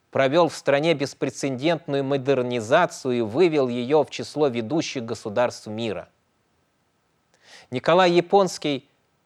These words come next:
оставил потомкам величественный Никольский собор, восемь больших храмов, сто семьдесят пять небольших церквей, двести семьдесят шесть приходов.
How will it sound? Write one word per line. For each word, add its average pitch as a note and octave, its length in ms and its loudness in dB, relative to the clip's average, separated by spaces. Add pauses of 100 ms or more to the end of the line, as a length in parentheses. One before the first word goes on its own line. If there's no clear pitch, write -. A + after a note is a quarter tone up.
(120)
оставил E3+ 500 2
потомкам D#3+ 640 2
величественный D#3+ 840 -2
Никольский D3+ 640 -2
собор, A2+ 640 -2 (480)
восемь F3 500 0
больших D#3+ 640 0
храмов, B2+ 600 2 (520)
сто G3 720 2
семьдесят F3 920 -2
пять E3+ 380 0
небольших D3+ 580 -2
церквей, G#2+ 760 -8 (240)
двести E3+ 600 -2
семьдесят F3+ 760 -2
шесть F3 380 -4
приходов. C3 640 -4